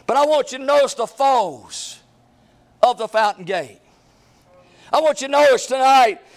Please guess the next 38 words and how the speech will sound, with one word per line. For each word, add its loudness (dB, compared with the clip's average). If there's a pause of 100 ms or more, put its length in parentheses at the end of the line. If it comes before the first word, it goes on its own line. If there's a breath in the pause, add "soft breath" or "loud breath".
(140)
that, 0 (400)
and -4
if -16
you -8
look 0
at -2
all 2
the -2
gates, -4 (260 loud breath)
uh, 0
this -4
gate -2
here -4
is -4
the -4
greatest -2
of -6
gates -2
that's -6
destroyed. -6 (1400 soft breath)
We 2
find 2
in -10
verse 2
fifteen -6 (280 loud breath)
all 4
the 0
way 2
to, -8
down 0
to -8
verse -2
twenty-five. -6 (640 loud breath)
We -2
notice 2
the 0
great -2
destruction -6